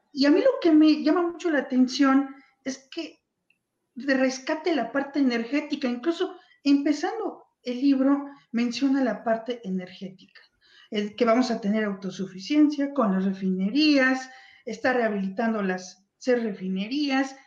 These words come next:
también destaca la compra de la refinería Deer Park en Estados Unidos, Texas. Por otra parte,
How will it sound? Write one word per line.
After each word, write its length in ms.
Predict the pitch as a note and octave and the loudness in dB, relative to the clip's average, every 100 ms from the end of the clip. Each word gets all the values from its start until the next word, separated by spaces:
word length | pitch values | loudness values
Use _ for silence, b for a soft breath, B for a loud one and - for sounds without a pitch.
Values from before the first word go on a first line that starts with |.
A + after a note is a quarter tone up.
| B | B
también 320 | B3 B3 C#4+ | -4 2 4
destaca 500 | D4+ C4 - C#4+ D4 C4+ | 4 0 -2 -4 0 0
la 200 | A#3+ - | -2 -2
compra 380 | B3+ B3+ B3 | -2 0 -2
de 80 | G3+ | -2
la 120 | G3+ | -4
refinería 520 | G3 G3 G3+ G#3 A3 A#3+ | -6 -8 -10 -8 -6 -6
Deer 240 | A#3+ - | -8 -8
Park 300 | - A#3+ C4 - | -2 0 0 -4
en 80 | G3+ | -8
Estados 500 | G3+ A#3+ A3+ A3+ - | -6 -4 -4 -4 0
Unidos, 420 | B3+ C4 C4 - | 4 4 2 -4
Texas. 560 | D#4+ D#4+ C4+ D#4+ - - _ b b b b _ | -2 0 0 -2 -4 -18 _ b b b b _
Por 160 | A3+ | 2
otra 420 | B3 B3 C4 B3 | 2 2 0 0
parte, 560 | B3+ B3+ B3+ B3+ B3 - | 0 0 0 -2 -4 -8